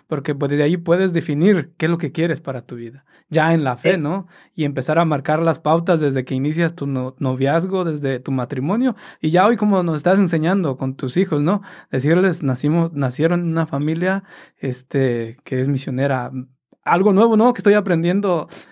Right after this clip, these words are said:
Speaker 1: de ti en esta ocasión, y es eso, de poder decir que eso es tan real, ¿no?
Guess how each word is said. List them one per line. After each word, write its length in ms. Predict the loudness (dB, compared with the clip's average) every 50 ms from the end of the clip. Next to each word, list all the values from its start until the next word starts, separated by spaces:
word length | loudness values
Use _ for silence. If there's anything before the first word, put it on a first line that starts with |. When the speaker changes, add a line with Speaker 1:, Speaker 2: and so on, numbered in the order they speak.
| _ -10
Speaker 1:
de 480 | -2 -2 0 0 0 0 -2 -2 -4 -2
ti 240 | -2 0 0 0 0
en 480 | 0 -2 -2 -2 -4 -4 -6 -6 -6 -6
esta 320 | -6 -6 -2 -2 0 0
ocasión, 520 | 0 0 -2 -4 -2 0 0 0 0 2 0
y 80 | 0
es 100 | 2 2
eso, 380 | 2 2 2 0 -4 -4 -6 -6 _ -20 -20 -20 -20 _ -6
de 80 | -4
poder 260 | 0 2 2 2 2
decir 280 | 0 2 0 0 0 0
que 260 | -2 -2 0 0 0
eso 220 | 0 0 0 -2 -2
es 240 | -2 -4 -10 -8 -2
tan 460 | -2 0 0 0 -2 -2 -4 -6 -6
real, 340 | -2 0 2 2 2 2 2
¿no? 240 | 0 -2 -2 -6